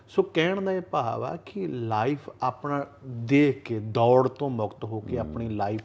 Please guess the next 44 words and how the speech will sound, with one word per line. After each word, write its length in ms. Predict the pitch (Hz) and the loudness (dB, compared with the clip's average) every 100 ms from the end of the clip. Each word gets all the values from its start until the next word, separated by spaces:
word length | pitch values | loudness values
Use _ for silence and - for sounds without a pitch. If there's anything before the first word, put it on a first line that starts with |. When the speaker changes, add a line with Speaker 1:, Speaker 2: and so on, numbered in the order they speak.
| - | -8
Speaker 1:
ਨੂੰ 180 | 120 123 - - - | -8 -8 -14 -20 0
ਪਰਿਭਾਸ਼ਿਤ 520 | 151 143 131 120 113 | 4 6 6 2 -10
ਕਰੋ। 280 | 113 113 151 - - - _ 120 | -6 -4 -4 -8 -18 -20 _ -8
ਤੇ 40 | - | 2
ਉਸ 200 | 175 175 | 4 4
ਤਰੀਕੇ 380 | - 143 131 127 | 2 -4 -2 -4
ਨਾਲ 100 | 117 | -2
ਜਿਹੜੇ 160 | 135 | -2
ਫੈਸਲੇ, 320 | - 101 - 101 | -2 -6 -4 -6
ਡਿਸੀਜਨ 420 | 104 107 120 101 | -6 -8 -6 -6
ਲਓ। 100 | - - - | -10 -14 -6
Speaker 2:
ਸਹੀ 180 | 98 101 | -2 0
ਗੱਲ, 120 | 95 | 2
ਜਿਵੇਂ 200 | 107 131 | 4 4
ਉਹ 40 | |
ਮੁੰਡੇ 240 | 127 120 113 | 4 4 4
ਕਰ 180 | 110 107 | 6 4
ਰਹੇ, 140 | 110 | 4
ਵਧੀਆ। 320 | 104 113 110 | 2 0 0
Speaker 1:
ਵਧੀਆ 320 | 156 143 196 | 2 6 6
ਕਰ 180 | 175 98 | 6 2
ਰਹੇ 100 | 92 | -6
ਆ 40 | 104 | -10
ਜੀ। 80 | |
Speaker 2:
ਹੂੰ। 100 | - | -6
Speaker 1:
ਬਹੁਤ 260 | 139 185 185 | 0 0 2
ਉਹਨਾਂ 140 | 180 | 2
ਦੀ 100 | 180 | 4
ਆਪਸ 300 | 170 139 123 | 4 4 0
'ਚ, 80 | 147 | -6
ਅਹ, 880 | 151 - - - - 139 127 120 120 | -6 -8 -20 -18 -4 0 2 0 -4
ਹੈਗੀ 360 | 113 131 180 185 | -4 -2 0 0
ਹੈਗੀ, 200 | 135 139 | 0 -4
ਅਹ, 480 | - - 131 120 110 | -10 -10 -4 0 0
Speaker 2:
ਹੂੰ। 120 | 110 | -2
Speaker 1:
ਮਤਲਬ, 220 | 113 120 | -4 -4
ਉਹ 100 | 120 | -6
ਸਾਰਾ 240 | 113 113 | -4 -4
ਕੁਛ। 160 | 110 110 113 - - _ | -4 -8 -12 -16 -20 _
ਤੇ 80 | 147 | -2
ਵਧੀਆ 340 | 117 143 208 | 0 0 2
ਖੁਸ਼ਹਾਲ 400 | 180 156 185 139 | 2 4 6 6
ਜੀਵਨ 300 | 107 101 | 4 -4
ਆ। 40 | 98 | -4